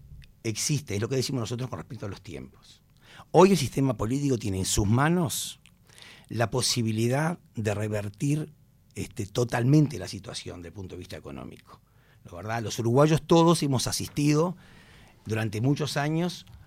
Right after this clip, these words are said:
a, muchas veces el Estado, ¿no? o desde los gobiernos se ha promovido la salvación, como suele utilizar el presidente de la República, la salvación de la Caja. Y bueno,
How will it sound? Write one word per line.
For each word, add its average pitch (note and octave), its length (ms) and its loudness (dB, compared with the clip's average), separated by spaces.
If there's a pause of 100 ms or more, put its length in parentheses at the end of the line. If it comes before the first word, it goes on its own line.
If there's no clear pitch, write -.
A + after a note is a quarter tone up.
(200)
a, A2 280 -2 (340)
muchas F3+ 480 6
veces A#2 400 -2 (100)
el A2 160 -6
Estado, A2+ 420 -4 (440)
¿no? G#2+ 240 -6
o A2 120 -2
desde G#2+ 200 -2
los G#2 100 -4
gobiernos A#2 500 -4
se - 80 -4
ha A#2+ 80 -6
promovido A2+ 600 -2
la G#2 120 -6
salvación, A2 800 -2 (460)
como G2+ 420 -2
suele A#2 260 -4
utilizar G#2+ 460 -4
el G#2+ 60 -6
presidente G2+ 320 -6
de F#2+ 60 -10
la F#2+ 40 -10
República, G2+ 360 -8
la D#2+ 80 -10
salvación A2 500 -8
de G#2+ 80 -10
la F#2 120 -12
Caja. B2 240 -16 (520)
Y A#2+ 100 -2
bueno, G2+ 340 -4